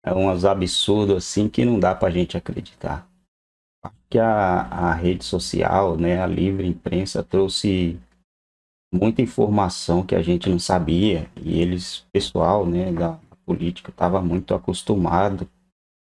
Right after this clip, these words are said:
a fazer as coisas e ninguém sabe de nada, porque é lá em Brasília, né? Brasília é longe de tudo.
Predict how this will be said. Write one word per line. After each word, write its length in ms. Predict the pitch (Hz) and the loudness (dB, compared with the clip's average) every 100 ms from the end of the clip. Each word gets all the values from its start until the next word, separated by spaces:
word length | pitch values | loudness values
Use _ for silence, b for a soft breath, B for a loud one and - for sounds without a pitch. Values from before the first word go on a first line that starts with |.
| - | -2
a 80 | 98 | 0
fazer 420 | 107 92 92 104 | 2 2 2 2
as 160 | 101 - | 0 0
coisas 680 | - 95 127 147 165 - - | 2 2 2 0 -2 -4 0
e 80 | 208 | 2
ninguém 340 | 359 330 349 | 4 4 2
sabe 260 | - 311 320 | 2 2 2
de 120 | 330 | 4
nada, 360 | 294 208 311 | 2 2 2
porque 360 | - 160 - 147 | 2 0 0 2
é 200 | 110 110 | 2 4
lá 160 | 131 170 | 2 2
em 80 | |
Brasília, 640 | 170 147 107 90 90 87 - _ _ _ | 2 2 0 0 0 0 -6 _ _ _
né? 100 | 110 127 - | -10 -8 -2
Brasília 420 | 101 92 117 135 | -2 0 0 2
é 20 | |
longe 380 | 104 120 143 135 | 2 2 2 0
de 140 | 131 | -4
tudo. 440 | - 101 90 85 | -6 0 0 0